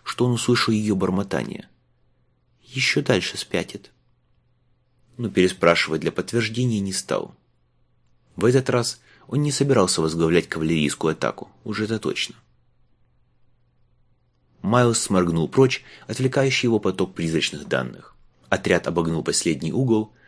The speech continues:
спугнув трех или четырех таившихся в засаде бхарапутрян, и подошел к интернату клонов. Большое квадратное здание напоминало гостиницу. Разбитые вдребезги стеклянные двери вели в вестибюль, где смутно видные защитники в сером камуфляже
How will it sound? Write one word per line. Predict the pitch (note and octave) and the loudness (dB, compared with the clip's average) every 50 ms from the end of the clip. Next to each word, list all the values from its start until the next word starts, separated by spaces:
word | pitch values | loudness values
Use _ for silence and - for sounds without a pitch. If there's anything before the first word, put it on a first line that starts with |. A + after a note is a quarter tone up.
| - - _ | -20 -20 _
спугнув | - - - E3+ E3+ E3 E3+ D#3+ C3 - | -12 -2 2 4 6 6 6 4 2 0
трех | - - A2+ G#2+ F#2+ - - | 0 2 4 4 4 4 0
или | D#2+ D2+ | -2 -2
четырех | - - - - G#2+ A#2 B2+ B2 A#2+ - | -2 -2 -2 0 2 2 2 2 0 0
таившихся | - G#2 F#2+ F2 E2+ - - - - - - D#2+ | 0 0 0 0 0 -2 -6 -6 -4 -4 -2 -2
в | D2 | -2
засаде | C#2+ D2+ D2 - E2 D2+ C2 B1+ | -2 -2 -2 0 0 0 0 -2
бхарапутрян, | - - - - - - - F#2 - - B2+ B2 B2 B2+ B2+ - _ _ _ _ - | -4 -4 -2 -2 -2 -2 -6 -6 -4 -2 -2 0 -2 -4 -6 -10 _ _ _ _ -12
и | - C3 | -4 0
подошел | C3+ C#3 B2+ A#2+ - - F#2 E2 | 0 2 2 2 2 2 0 0
к | - E2+ | 0 -2
интернату | E2 - - D#2 D2 C2 - C#2 | -6 -4 -4 -2 -2 -2 -2 -4
клонов. | - - D2+ C#2+ C#2 - - - _ _ _ _ _ _ _ _ _ _ _ _ _ _ _ _ | -4 -2 -2 -2 -2 -4 -10 -16 _ _ _ _ _ _ _ _ _ _ _ _ _ _ _ _
Большое | - D2+ D2 - - - E2+ D#2+ | 0 2 2 2 4 4 4 4
квадратное | - - D#2+ C#2+ D2 D2 D2 - - D2+ | 4 2 2 4 4 2 2 2 -2 -6
здание | D2 D#2 E2 G#2+ A2 A2 G#2 G2 F#2+ | -4 -2 0 0 0 0 0 0 -2
напоминало | F#2+ F#2+ G2 A2 A#2+ B2 B2+ B2 A#2 | -2 -2 -4 -4 -2 -2 -2 -2 -2
гостиницу. | G#2+ G#2 G2 - - - E2 D#2 C#2 C2 - - - _ _ _ _ _ _ _ _ _ _ _ _ - | -2 -2 -4 -4 -4 -4 -6 -6 -6 -8 -10 -12 -14 _ _ _ _ _ _ _ _ _ _ _ _ -2
Разбитые | E2+ E2 D2+ D#2 E2 D#2 - D#2+ D2+ | -2 -2 0 0 -2 -2 -2 -2 -4
вдребезги | C#2 C2+ E2 E2+ D#2+ D#2+ D2+ C2+ - | -2 0 0 0 0 0 -2 -6 -6
стеклянные | - - - D#2 - F2 F2 E2 D#2+ D#2 D2+ D#2 | -6 -6 -6 -6 -4 -2 -2 -2 -2 -2 -4 -4
двери | D2 F#2+ A2 A2+ G#2+ G2+ F2+ - - - - - - - | -2 0 2 2 2 2 0 -2 -4 -16 -20 -20 -8 -2
вели | - A#2+ C3+ C#3 | 0 2 2 2
в | C3 | 2
вестибюль, | A#2+ A#2+ A#2+ - - - G#2 F#2+ F2+ D#2+ C2 A#1+ - - _ _ _ _ _ _ _ - | 2 0 -2 -2 -2 -4 -4 -2 -2 -2 -2 -4 -6 -12 _ _ _ _ _ _ _ -6
где | G#2 A2 G#2 | -2 0 0
смутно | G#2 - A2 G2+ F#2+ - F#2+ | 2 2 2 2 2 2 0
видные | F#2 F2+ F#2 D#2+ D#2+ E2+ | 2 2 2 2 0 0
защитники | D#2+ F2 E2+ - - F2 - F2 D#2 D2 | 0 2 2 2 2 0 -2 -4 -4 -4
в | D2+ | -2
сером | - - F2 D#2+ D2+ D2 | 2 4 4 4 2 0
камуфляже | - D#2+ E2 E2+ - A2+ A2 G2 F2+ F#2 E2+ - | -2 -2 -2 -2 0 0 0 0 0 0 -4 -4